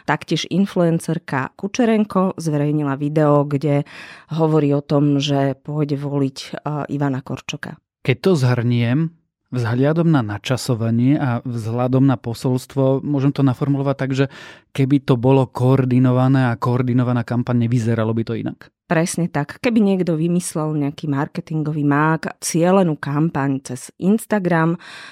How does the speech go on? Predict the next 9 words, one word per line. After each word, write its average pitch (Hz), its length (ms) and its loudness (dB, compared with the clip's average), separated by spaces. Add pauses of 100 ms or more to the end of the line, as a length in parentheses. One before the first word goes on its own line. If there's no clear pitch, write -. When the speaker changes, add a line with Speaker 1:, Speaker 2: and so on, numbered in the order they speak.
Speaker 1:
cez - 320 -6
vplyvných 190 640 2
influencerov, 160 960 -2
tak 143 160 -8
by 139 160 -8
to 165 80 -10
vyzeralo 143 400 -4
presne - 400 -8
takto. 135 320 -10